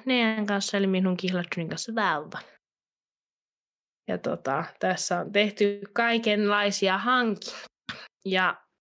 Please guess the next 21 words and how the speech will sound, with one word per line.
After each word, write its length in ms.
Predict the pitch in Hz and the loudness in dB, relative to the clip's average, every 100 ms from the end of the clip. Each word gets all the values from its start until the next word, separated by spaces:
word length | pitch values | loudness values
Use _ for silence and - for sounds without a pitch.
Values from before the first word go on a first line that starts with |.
| - | 0
niin 240 | 185 180 | 2 2
kun 280 | 180 175 165 | 0 0 -2
hankinnoista 960 | - - 233 240 220 196 175 160 151 - | -4 2 2 4 2 0 0 0 -2 -4
sen 340 | - 180 175 | -2 0 0
verran, 320 | 160 151 160 151 | 0 -2 -2 -4
että 460 | - _ 175 170 - - _ _ _ - | -6 _ -2 -2 -4 -16 _ _ _ -2
siis, 680 | - 170 170 165 - - _ - | 2 2 2 2 0 -4 _ -6
ö, 40 | 156 156 151 | -2 0 -2
ikea-lasku 1800 | - 196 - 254 254 254 254 - - _ - 185 190 196 - - - 233 233 - _ _ - | 0 -2 0 0 2 2 -2 -10 -20 _ -6 2 2 2 0 -2 0 0 -2 -16 _ _ -2
oli 500 | 175 180 180 170 165 | 2 2 2 0 -2
siis 340 | 165 160 - | -4 -4 -4
huikea. 600 | 175 180 196 233 233 254 262 | 0 2 2 2 2 2 -2
Mun 180 | 214 190 | -2 0
on 100 | 180 | 2
pakko 340 | 170 170 - 165 | 2 0 0 2
laittaa 760 | 165 - - 165 165 - - - | 2 -2 -4 0 0 -2 -10 -6
video, 380 | 180 175 175 156 | -2 0 0 0
minkä 300 | 151 151 147 | -2 -4 -4
mä 180 | 156 - | -4 -2
otin, 360 | 147 190 190 | -2 0 2
että, 320 | 180 190 - | 2 -2 -4